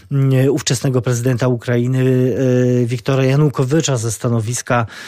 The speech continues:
mm, właśnie, e, prezydenta Ukrainy. E, zdarzyło się to dwudziestego drugiego lutego dokładnie. No, bez wątpienia, e, było to jedno z najważniejszych, e, wydarzeń w historii niepodległej Ukrainy.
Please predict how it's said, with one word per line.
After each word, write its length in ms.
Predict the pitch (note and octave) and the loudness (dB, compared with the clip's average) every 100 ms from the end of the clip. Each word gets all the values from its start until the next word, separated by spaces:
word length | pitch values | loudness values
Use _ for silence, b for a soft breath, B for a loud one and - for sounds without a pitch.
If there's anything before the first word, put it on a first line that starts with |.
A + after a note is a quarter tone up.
| B B B C#3+ | B B B -6
mm, 720 | C3 B2+ B2+ B2+ B2 B2 A#2+ | -2 0 2 2 2 2 2
właśnie, 460 | B2 C#3 C3+ - B2+ | 2 0 -2 -2 0
e, 280 | B2+ B2 A2+ | 2 0 0
prezydenta 880 | C3 B2+ A#2+ A#2 C3+ C3+ C3 B2 B2 | 0 -2 -2 -2 -2 0 0 0 0
Ukrainy. 960 | C#3 - C3 A#2+ A#2 A#2+ C3+ D#3+ E3 D3 C#3 C3 | -4 -2 0 0 0 0 2 2 0 0 0 2
E, 40 | B2+ | 0
zdarzyło 520 | A#2+ C3 B2 C3+ C3+ | 0 -2 0 0 0
się 180 | - A#2+ | -2 -4
to 540 | - B2+ B2 B2 B2 | 0 0 2 2 0
dwudziestego 560 | A#2+ C3 C3+ C3 C#3+ B2+ | -2 -2 -2 -2 -2 -2
drugiego 400 | B2 B2+ C#3+ B2+ | -2 -4 -2 0
lutego 500 | B2+ B2+ D#3+ E3 C#3 | 0 0 0 0 0
dokładnie. 640 | B2+ - B2+ A#2+ C3+ E3 B B B B B B - | -2 -2 -2 0 -2 -2 B B B B B B -4
No, 100 | E3 | -4
bez 240 | C#3+ F3+ | 0 -2
wątpienia, 840 | F#3+ G3 - G#3+ G#3+ G#3 G#3 G3+ - | 0 -2 0 2 4 4 4 2 0
e, 500 | E3 E3 D#3+ D#3+ D#3+ D3+ A#2 | 2 2 4 4 2 -2 -6
było 500 | E3+ C#3+ B2 F#3 F#3+ | -4 0 2 4 2
to 120 | E3+ | 2
jedno 380 | D#3 D3+ F3+ F#3+ | 2 2 2 2
z 80 | D3 | 2
najważniejszych, 1500 | E3 D#3 C#3 B2+ C3 D3+ D#3 D3+ C#3 D#3 D#3 - B2+ G#2+ - | 2 0 -2 -6 -10 -6 -2 0 2 2 2 2 0 -2 0
e, 420 | A2+ A2+ A2+ A2+ | 2 4 4 2
wydarzeń 600 | A2 B2 D3 C#3+ A2+ A2+ | 0 0 2 0 0 -4
w 60 | - | -4
historii 400 | A#2 - A2 A2 | -10 -6 -4 -2
niepodległej 720 | A2 A2+ A2 G#2 G2 G#2 F#2+ | -2 -4 -4 -4 -2 -2 -4
Ukrainy. 600 | F#2 G2 F#2+ F2 E2 | -6 -4 -4 -4 -8